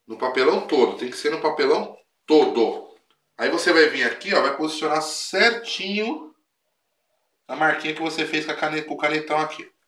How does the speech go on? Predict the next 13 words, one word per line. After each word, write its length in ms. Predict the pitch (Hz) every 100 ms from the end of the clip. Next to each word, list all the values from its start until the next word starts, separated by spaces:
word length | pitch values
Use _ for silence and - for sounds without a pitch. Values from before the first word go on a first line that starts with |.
| _ _ _ _ _ _ _
Certinho. 580 | - 170 - - - - _ _ _ _ _ _ _ _ _ -
Posicionou, 760 | 101 101 - 120 117 117 - 170
ó. 300 | - - - - - - _ _ _ - - _ - - - - - - - -
Aperta 320 | - 113 117 117
um 100 | -
pouco 240 | 107 107
aqui 140 | -
pra 120 | - 101
marcar, 600 | 101 101 - - 107 -
vai 100 | -
ficar 400 | - 101 98 -
colado 360 | 107 - - 95
certinho. 640 | 143 143 - 156 175